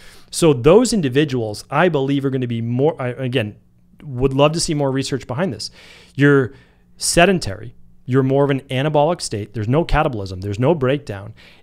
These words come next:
and you're increasing then M tor. And you're increasing M tor not at one or two meals, but actually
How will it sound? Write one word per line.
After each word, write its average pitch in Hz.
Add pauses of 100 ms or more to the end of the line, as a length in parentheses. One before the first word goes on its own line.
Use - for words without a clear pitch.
and 139
you're 151
increasing 139
then 110
M 117
tor. - (400)
And 135
you're 127
increasing 147
M 143
tor 120 (180)
not 139
at 160
one 143
or 135
two 120
meals, 120 (220)
but 120
actually 127